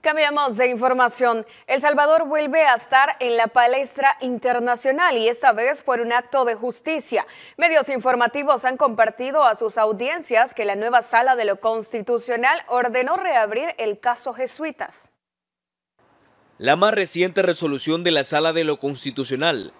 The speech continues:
Speaker 2: ha copado los titulares de los medios internacionales que resaltan el acceso a la justicia para víctimas de la guerra civil como los sacerdotes jesuitas y dos de sus colaboradoras. Por ejemplo, la agencia de noticias F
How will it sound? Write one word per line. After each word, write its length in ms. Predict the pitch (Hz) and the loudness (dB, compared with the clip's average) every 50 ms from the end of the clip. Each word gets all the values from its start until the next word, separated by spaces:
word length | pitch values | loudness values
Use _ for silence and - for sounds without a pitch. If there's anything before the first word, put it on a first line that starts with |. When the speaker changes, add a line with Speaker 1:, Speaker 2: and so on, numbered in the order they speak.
| _ - | _ 0
Speaker 2:
ha 100 | 156 175 | 0 2
copado 480 | - 196 185 - - 156 160 170 175 | 4 2 2 4 6 4 4 4 2
los 160 | 170 165 151 - | 0 0 -4 -6
titulares 540 | 151 131 - 131 131 135 143 151 160 156 | -8 -8 -4 0 2 2 2 2 2 -2
de 80 | 147 143 | -4 -4
los 180 | 127 123 117 113 | -4 -4 -4 -2
medios 340 | 131 139 139 160 160 - | -4 -2 0 0 -2 -2
internacionales 1080 | 165 165 156 147 147 131 135 131 123 - 131 135 185 202 151 120 117 123 120 - - _ _ - | -4 -6 -4 -2 -2 -2 -2 -4 -4 -4 -4 -2 0 0 0 -2 -4 -4 -6 -8 -10 _ _ 0
que 120 | 165 185 | 0 2
resaltan 580 | 196 196 175 - 175 165 170 - 175 175 170 160 | 2 2 0 2 2 0 2 2 0 0 0 0
el 120 | 143 135 | -2 -2
acceso 380 | 123 - - 147 151 - 175 170 | -2 -2 -2 -4 -4 0 0 0
a 40 | |
la 100 | 160 160 | 0 0
justicia 540 | 151 - 135 - - 156 165 - - 175 160 | -2 -4 -10 -8 -6 -4 -4 -2 -2 -2 0
para 220 | - 147 131 127 123 | 0 0 2 0 0
víctimas 480 | 139 143 - - 175 165 160 156 139 | -4 -6 -8 -6 -6 -4 -2 -2 -2
de 100 | 131 131 | -2 -2
la 120 | 123 120 113 | 0 0 0
guerra 300 | 120 139 143 151 151 143 | 0 -2 -2 -2 -4 -6
civil 340 | - 135 127 139 160 170 | -6 -6 -4 -4 -4 -4
como 240 | - 165 156 143 135 | -2 -2 -2 0 0
los 140 | 135 127 - | -4 -4 -4
sacerdotes 560 | 135 120 - 127 117 117 139 147 - - 143 | -6 -8 -6 -6 -4 -2 -4 -4 -4 -6 -8
jesuitas 640 | - 123 - - 196 - - - 131 123 117 123 - _ _ _ _ | -8 -8 -8 -6 -8 -6 0 2 2 2 2 -2 -10 _ _ _ _
y 140 | - 208 196 | -6 -4 0
dos 200 | 180 143 110 95 | 0 0 0 0
de 120 | 107 107 | -4 -4
sus 180 | - 127 123 - | -4 -4 -6 -6
colaboradoras. 1040 | - 131 131 131 127 127 127 131 135 139 156 175 180 175 151 127 113 - - _ _ _ _ _ _ _ _ _ _ _ - | -2 0 0 0 0 0 -2 -2 -2 -2 -2 -2 -2 -2 -4 -4 -6 -10 -14 _ _ _ _ _ _ _ _ _ _ _ 2
Por 180 | - 170 196 190 | 4 6 6 6
ejemplo, 420 | 170 - 175 175 170 160 185 175 | 4 2 0 -2 0 0 0 0
la 220 | 170 156 139 127 | 2 2 0 0
agencia 400 | 120 - - 156 160 - 175 170 | -2 -2 -2 -2 -2 0 0 0
de 100 | 156 156 | 0 0
noticias 500 | 143 135 123 - 151 156 147 156 143 - - | -2 -4 -6 -4 -6 -4 -2 -2 -4 -4 -2
F 440 | 160 180 165 - - 107 90 73 - | -2 -2 -2 -2 -6 -10 -10 -12 -14